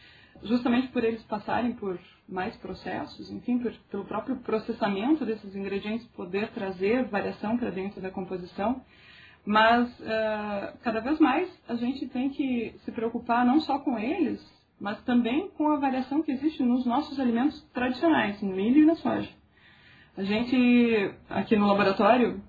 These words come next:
tava esperando uma soja na semana passada e recebeu um farelo com quarenta ponto algo de quase quarenta e um por cento de proteína bruta, quando a gente esperava que esse farelo tivesse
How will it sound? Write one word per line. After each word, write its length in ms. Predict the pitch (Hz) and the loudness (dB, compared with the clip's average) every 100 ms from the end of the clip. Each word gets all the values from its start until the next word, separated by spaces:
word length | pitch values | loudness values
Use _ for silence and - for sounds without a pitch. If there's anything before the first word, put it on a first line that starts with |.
| - _ | -20 _
tava 200 | 214 196 | 2 4
esperando 640 | 226 233 196 208 208 214 196 | 2 2 2 0 0 0 2
uma 240 | 202 196 | 2 0
soja 420 | - 196 233 247 | -2 0 0 -2
na 100 | 208 | -8
semana 300 | 208 208 202 | -8 -8 -8
passada 480 | 208 208 208 214 247 | -10 -8 -2 -2 -2
e 60 | 254 | -2
recebeu 400 | 254 254 220 240 | -4 -4 -2 -2
um 80 | 247 | -2
farelo 440 | 247 214 220 247 | -2 0 0 0
com 260 | 247 247 247 | -2 -2 -2
quarenta 420 | 240 226 285 311 - _ | -2 0 -2 -6 -12 _
ponto 380 | - 226 240 233 | 0 0 2 2
algo 460 | 196 202 214 233 220 | 4 4 2 0 -2
de 280 | 208 202 185 | -4 -4 -4
quase 260 | - 220 247 | 2 2 2
quarenta 280 | 247 220 233 | 0 0 0
e 60 | |
um 80 | 220 | -2
por 100 | 233 | -2
cento 180 | 233 220 | -6 -8
de 60 | 220 | -6
proteína 540 | 226 226 220 196 180 180 _ | -6 -4 -4 -4 -4 -8 _
bruta, 400 | 190 185 - 175 - _ _ _ - | -4 -2 -2 -10 -10 _ _ _ -4
quando 180 | 208 | 0
a 20 | 208 | 0
gente 140 | 208 | 0
esperava 480 | - 226 185 196 254 | -2 2 4 4 0
que 120 | 226 | -6
esse 140 | 226 | -6
farelo 440 | - 220 202 240 262 - | -4 -2 -2 -4 -8 -12
tivesse 520 | - 214 196 240 - | -10 -4 -4 -4 -8